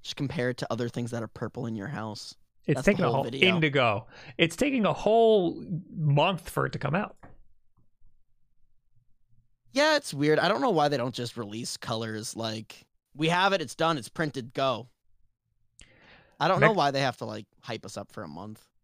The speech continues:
Speaker 2: Mecha Dragon with six bits said, "Forgot to say, I got the black one 'cause black on tech is cool. Do you mean gray?"
Speaker 1: Yeah,
Speaker 2: I,
Speaker 1: it's
Speaker 2: I,
Speaker 1: definitely gray.
Speaker 2: I'll be honest, the gray actually looks cool in person.
Speaker 1: I think the gray does look good in person.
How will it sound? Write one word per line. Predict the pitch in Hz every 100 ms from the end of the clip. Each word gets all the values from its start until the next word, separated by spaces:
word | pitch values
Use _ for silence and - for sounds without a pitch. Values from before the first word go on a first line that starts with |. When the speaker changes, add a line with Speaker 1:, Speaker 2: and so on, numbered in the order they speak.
| _ _
Speaker 2:
Mecha | 143 135 165
Dragon | 127 101 104 107
with | 175 120
six | - 123 -
bits | - 117 -
said, | 123
"Forgot | - 117 117
to | -
say, | - 127 120
I | 147 120
got | 117 117 -
the | 107
black | - 117 131 214 -
one | 107 95 113
'cause | - 113
black | - 117 117 143
on | - 139
tech | 120 - 127
is | - 135
cool. | - 180 131
Do | 113 120
you | 131 233
mean | 269 277 285
gray?" | 233 185 190 196 - 208 - _ _ _ _ _ _ _ _ _ _ _ _ - -
Speaker 1:
Yeah, | 175
Speaker 2:
I, | 185
Speaker 1:
it's | 165
Speaker 2:
I, | 139
Speaker 1:
definitely | - 147
gray. | 101 92 92 92 135 -
Speaker 2:
I'll | 160
be | 185 165
honest, | 131 127 120
the | 120
gray | 131 131
actually | 123 117 - 117
looks | 113 -
cool | - 113 120
in | 147
person. | - - 170 - _ _ _ _ _ _ -
Speaker 1:
I | 139
think | - 190
the | 175
gray | 135 117
does | 117 104
look | 120
good | 139
in | 113 117
person. | 117 - -